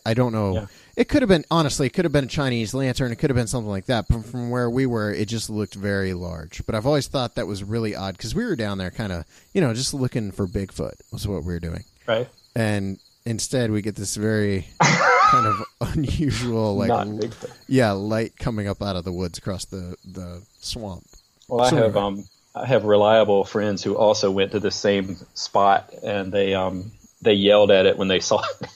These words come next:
Speaker 2: <laughs> and it actually started coming toward them. <laughs>
Speaker 1: Oh, yeah.
Speaker 2: So they, they took off and ran, you know, but,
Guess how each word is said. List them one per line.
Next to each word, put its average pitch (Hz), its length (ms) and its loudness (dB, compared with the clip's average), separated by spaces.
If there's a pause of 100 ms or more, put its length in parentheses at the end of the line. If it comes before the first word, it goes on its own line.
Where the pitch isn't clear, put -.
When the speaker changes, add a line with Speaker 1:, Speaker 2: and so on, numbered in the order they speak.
Speaker 2:
<laughs> - 160 -12
and 123 100 4
it 117 100 8
actually 131 280 2
started 120 280 2
coming 110 220 -2
toward 113 300 -2 (220)
them. 170 160 -2
<laughs> - 60 -20 (280)
Speaker 1:
Oh, 131 120 2
yeah. 95 160 0
Speaker 2:
So 127 220 2
they, 131 260 6
they 120 180 4
took 113 220 -2
off 107 220 2
and 104 120 -4
ran, 104 320 -4
you 104 80 -10
know, 104 160 -4
but, 101 200 -8